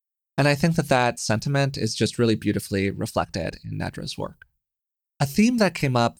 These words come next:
throughout the conversation was this idea that setting boundaries can make people feel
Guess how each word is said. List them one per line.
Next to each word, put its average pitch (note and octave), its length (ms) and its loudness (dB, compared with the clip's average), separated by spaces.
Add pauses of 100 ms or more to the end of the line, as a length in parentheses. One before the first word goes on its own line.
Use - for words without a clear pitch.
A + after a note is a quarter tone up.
throughout A2+ 320 2
the - 60 -10
conversation G#2 840 -2
was G#2+ 160 -2
this A2 180 -4
idea C3+ 520 2
that A2 340 0
setting G3 380 0
boundaries A#2+ 580 0
can A2 260 -6
make C#3 340 -4
people A#2 360 -2
feel G#2 600 -2